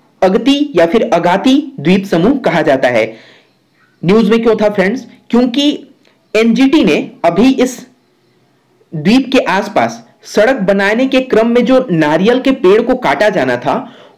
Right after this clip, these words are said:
उनको काटने से मना कर दिया गया है। कहा गया है कि आप कुछ दूसरा तरीका उप-, अपनाइए, नारियल के पेड़ों को ना, ना काटिए।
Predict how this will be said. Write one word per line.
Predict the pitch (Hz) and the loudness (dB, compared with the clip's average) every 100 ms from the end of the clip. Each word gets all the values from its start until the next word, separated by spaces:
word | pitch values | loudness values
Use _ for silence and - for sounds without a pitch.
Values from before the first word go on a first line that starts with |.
| - | -2
उनको | 202 220 285 | 0 2 -2
काटने | - 190 190 208 | -2 -4 0 0
से | 226 254 269 - _ - | 0 -2 -6 -16 _ -6
मना | 165 190 208 | 0 0 0
कर | 196 | 0
दिया | 147 131 117 | 0 0 2
गया | 117 | 0
है। | 117 - - - | 0 -4 -10 -6
कहा | 151 202 | -2 0
गया | 214 220 | 2 2
है | 196 220 | 2 -2
कि | 302 - | -2 -2
आप | 175 214 | -2 -4
कुछ | - 226 | -4 -6
दूसरा | 156 170 214 220 | -4 -6 -2 0
तरीका | 214 185 170 202 | 0 0 0 0
उप-, | 190 170 165 - 156 - | 0 -4 -6 -12 -10 -6
अपनाइए, | 156 160 160 226 320 - _ _ _ | -2 -2 0 0 -2 -8 _ _ _
नारियल | 160 147 156 202 | -4 -2 0 2
के | 196 | 0
पेड़ों | 180 151 180 | 0 0 2
को | 196 | 0
ना, | 143 143 - - | 0 -2 -6 -4
ना | 151 160 | -2 0
काटिए। | 143 131 120 113 | -2 -4 -2 -4